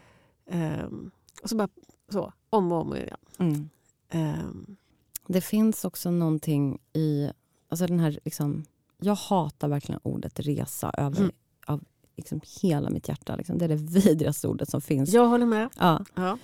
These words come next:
Speaker 2: Men i den här, eh, ja, men vad, vad kan man använda för annat ord istället? Men i, jag tänker i den här
Speaker 1: Upplevelse.
Speaker 2: upplevelsen. <laughs> Ja. Nej, men att, att som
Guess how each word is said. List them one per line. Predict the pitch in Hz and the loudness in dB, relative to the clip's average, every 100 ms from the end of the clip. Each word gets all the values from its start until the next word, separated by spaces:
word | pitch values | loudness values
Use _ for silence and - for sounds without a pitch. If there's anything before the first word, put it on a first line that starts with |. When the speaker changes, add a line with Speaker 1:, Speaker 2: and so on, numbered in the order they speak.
| - - | -14 0
Speaker 2:
Men | 196 | 6
i | 240 | 6
den | 254 | 6
här, | 214 185 170 | 6 6 6
eh, | 170 165 - - | 4 4 0 2
ja, | |
men | 254 254 226 | 2 4 2
vad, | 233 226 | 0 0
vad | 226 220 | -2 -2
kan | 226 | 0
man | 208 | 2
använda | 202 190 185 | 2 0 -2
för | 180 | 0
annat | 180 170 190 | 0 0 0
ord | - 156 | -2 -6
istället? | - 160 165 | -4 -2 -2
Men | - 208 | 0 2
i, | 247 277 - | 4 2 2
jag | 220 | -2
tänker | 254 214 196 | -2 0 0
i | |
den | 196 | 0
här | 185 165 165 - | 2 0 -2 -2
Speaker 1:
Upplevelse. | 262 - 185 160 165 165 165 - 262 - | -2 -2 -2 -2 -2 -4 -4 -4 -6 -4
Speaker 2:
upplevelsen. | 175 - 170 170 165 - 208 156 - | -6 -4 0 6 6 6 4 0 -4
<laughs> | - | 0
Ja. | 170 - - - - | 0 0 -14 -20 2
Nej, | 233 | 4
men | 233 | 4
att, | - 208 - - | 2 -2 -6 -6
att | 208 - | -6 -4
som | - 254 247 240 | -4 2 4 4